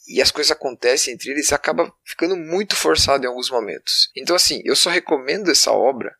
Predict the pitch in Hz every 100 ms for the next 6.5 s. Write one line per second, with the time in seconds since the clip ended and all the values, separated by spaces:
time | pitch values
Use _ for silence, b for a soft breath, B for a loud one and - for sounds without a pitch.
0 | - 123 117 151 147 - 147 160 175 170
1 | 147 131 143 - 131 120 127 135 - -
2 | - - - - 139 - - - 135 131
3 | 147 - 165 _ - 120 127 - 143 139
4 | 135 110 - 117 131 - 123 117 131 127
5 | 117 - 110 110 113 123 120 - 110 -
6 | 120 127 98 -